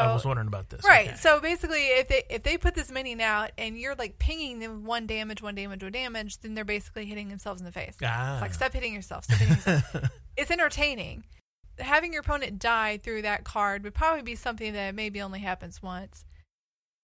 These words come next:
Speaker 2: But that also ties into my idea of tracking the deaths.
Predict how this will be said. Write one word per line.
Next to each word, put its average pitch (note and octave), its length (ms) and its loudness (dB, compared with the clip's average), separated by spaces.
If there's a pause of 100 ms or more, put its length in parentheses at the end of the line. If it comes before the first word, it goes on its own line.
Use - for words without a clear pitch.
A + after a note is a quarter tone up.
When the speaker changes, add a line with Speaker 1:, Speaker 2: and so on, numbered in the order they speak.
(120)
Speaker 2:
But A3 220 6
that B3+ 100 2
also B3+ 320 4
ties A#3+ 460 2
into A3+ 300 -6
my A3 180 0
idea G#3+ 320 -4
of G3+ 60 -6
tracking G#3+ 480 -2
the F#3 100 -6
deaths. G3 580 -6